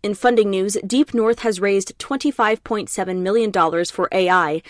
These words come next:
that uses C C T V to build retail analytics. Deep North's A I currently measures such parameters as daily entries and exits, occupancy, queue times, conversions, and heat maps, a product roadmap that it's planning to continue growing with this latest investment.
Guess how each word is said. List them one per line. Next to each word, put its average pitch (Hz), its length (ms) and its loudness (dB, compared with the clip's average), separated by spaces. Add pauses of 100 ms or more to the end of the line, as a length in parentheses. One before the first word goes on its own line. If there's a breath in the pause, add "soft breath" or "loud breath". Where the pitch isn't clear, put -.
(160 loud breath)
that - 140 0
uses 190 360 -2
C 240 180 -2
C 226 220 -4
T 208 180 -6
V 214 280 -4
to 226 100 -2
build 190 280 -2
retail 214 440 -2
analytics. 185 720 -4 (560 soft breath)
Deep 240 260 0
North's 220 420 0
A 202 160 2
I 185 200 4
currently 254 440 -4
measures 196 460 -2
such - 280 -4
parameters 190 560 -2
as 175 340 0
daily 196 340 0
entries 185 380 -4
and 165 120 -6
exits, 208 460 0 (300 loud breath)
occupancy, 240 800 -2
queue 277 200 -2
times, 233 440 -2 (240 loud breath)
conversions, 233 640 2
and 190 220 -6
heat - 260 -2
maps, - 500 -6 (100)
a 196 60 -8
product 208 380 -2
roadmap 196 480 0
that 170 120 0
it's - 180 -8
planning 208 280 -4
to - 80 -12
continue 254 460 -2
growing 190 420 -2
with 240 280 0
this - 280 -4
latest 185 320 -2
investment. - 680 -8